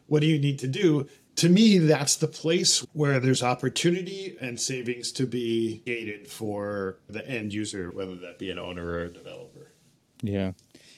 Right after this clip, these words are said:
Speaker 2: It's so interesting to see this shift over decades, I guess,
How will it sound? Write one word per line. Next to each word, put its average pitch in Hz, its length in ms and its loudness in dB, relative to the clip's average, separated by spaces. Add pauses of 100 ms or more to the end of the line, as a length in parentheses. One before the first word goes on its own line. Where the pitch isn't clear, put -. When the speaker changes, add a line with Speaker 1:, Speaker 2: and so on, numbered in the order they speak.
Speaker 2:
It's - 220 0
so 180 160 2
interesting 139 480 2
to 101 80 2
see 120 200 2
this 101 180 4
shift - 440 0
over 95 500 2 (500)
decades, 85 540 0
I 78 80 0
guess, 85 360 0